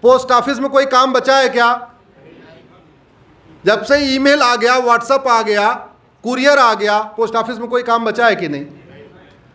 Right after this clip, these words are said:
हमने कहा, "काहे लिए बीएलओ की duty लगा रहे, काहे लिए primary के टीचरों की duty लगा रहे हो?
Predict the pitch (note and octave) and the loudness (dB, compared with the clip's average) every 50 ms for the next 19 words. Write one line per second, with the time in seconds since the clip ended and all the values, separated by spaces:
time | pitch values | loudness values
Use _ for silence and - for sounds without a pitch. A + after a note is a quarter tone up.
0 | _ - A3+ B3 C#4+ D#4 D#4 D#4 D4+ D4+ C#4 B3+ C4+ D#4 F4 E4+ F4+ F4+ F4 - | _ -6 -2 2 2 4 4 2 0 0 -2 0 0 0 2 2 2 0 2 2
1 | D#4+ D#4+ D#4+ D#4 D#4+ D#4+ D#4 D4+ D4 D4+ D4 D4 D4+ C#4+ C4+ C4 C4+ C4+ B3+ B3+ | 2 2 4 4 4 2 0 -4 -6 -6 -8 -6 -4 -2 0 0 0 0 0 0
2 | B3+ C4+ C#4 D4 D#4+ E4 D#4+ E4 E4 E4 D4+ C#4+ C#4+ C#4+ D4 D4 D4 D4 A3 C#4+ | 0 0 0 2 2 0 -2 -4 -4 0 0 2 2 2 0 -2 -4 -6 -8 -8
3 | C4+ - D4 C#4 C#4 C#4 A#3 C4 C4 C4 C4 B3+ B3 A#3 A3+ G#3+ G#3 G3+ G3+ G3+ | -8 -6 -6 -6 -6 -6 -8 -10 -10 -10 -6 -6 -2 0 0 0 -2 -4 -6 -8
4 | G3+ | -14